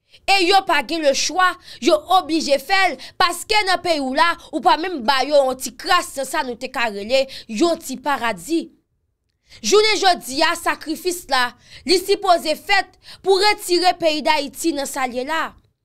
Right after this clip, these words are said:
Peyi a sipoze rekòmanse a zewo.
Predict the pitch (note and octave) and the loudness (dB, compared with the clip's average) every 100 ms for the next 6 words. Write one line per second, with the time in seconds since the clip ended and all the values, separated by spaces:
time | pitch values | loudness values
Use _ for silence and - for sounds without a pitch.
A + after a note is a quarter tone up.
0 | _ _ - _ - G#4+ G#4+ G4+ F#4 F4 | _ _ -20 _ -2 2 4 4 2 -2
1 | - G#4 G#4 E4 C4 E4 F4+ F4+ _ _ | 0 0 2 2 2 2 0 0 _ _
2 | _ G#3+ C#4 G4 F4 F4 G#4 G4 F4 E4 | _ -8 0 4 4 2 0 0 0 -4
3 | E4 F#4 - - F4 A#3+ A3 C#4 C#4 F#4+ | -4 -4 -2 0 0 -2 0 0 0 0